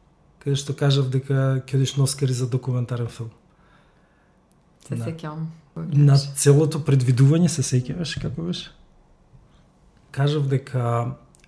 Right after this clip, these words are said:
Speaker 1: ти ќе одиш на Оскари со документарен филм, дека Лабина Митевска ќе оди,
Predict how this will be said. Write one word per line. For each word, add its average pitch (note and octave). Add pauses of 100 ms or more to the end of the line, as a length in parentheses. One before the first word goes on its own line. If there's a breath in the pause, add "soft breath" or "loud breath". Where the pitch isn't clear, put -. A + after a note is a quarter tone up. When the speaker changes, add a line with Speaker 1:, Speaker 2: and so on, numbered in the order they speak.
(140)
Speaker 1:
ти C#3+
ќе D3+
одиш D3+
на B2
Оскари D#3
со -
документарен C#3
филм, A#3 (800 soft breath)
дека A#2
Лабина A2+
Митевска C#3
ќе -
оди, C3